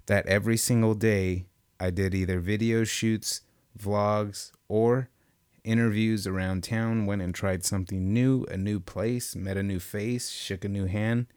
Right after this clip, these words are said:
you name it, there was something done every single day that I was there. So again, like I said, one to two beers the whole trip. I wasn't there to party.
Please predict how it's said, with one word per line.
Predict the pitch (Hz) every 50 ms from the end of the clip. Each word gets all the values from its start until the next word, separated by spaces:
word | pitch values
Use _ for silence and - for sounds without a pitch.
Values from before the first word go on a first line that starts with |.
| _ -
you | - 101 107
name | 107 107 107 101 98 95
it, | 92 87 - -
there | 92 90
was | 87 90 -
something | - 107 101 95 92 104 104 98
done | 90 98 95 95 92 92 -
every | - 98 95 92 98 101
single | 95 - 101 98 92 90 90
day | 87 85 87 82 82
that | 80 80 80
I | 78 73
was | 71 80 82
there. | 80 - 71 - - - _ _ _ _ _ _ _ _
So | - - - 101 95
again, | 101 98 113 120 107 90 82 - - _ _ _ _ _ -
like | 95 101 95 -
I | 98 101
said, | 95 - - 101 87 80 -
one | 80 82 92 101 104
to | 104
two | 95 - - 110 104
beers | 95 107 107 113 113 110 - -
the | - 98 92
whole | 92 98 101 101
trip. | 92 - - 117 123 120 - _ _ _ _ _ - _ -
I | - 87
wasn't | 90 92 92 101 98 95
there | 101 98 95
to | 104 90
party. | - - 85 80 78 78 76 -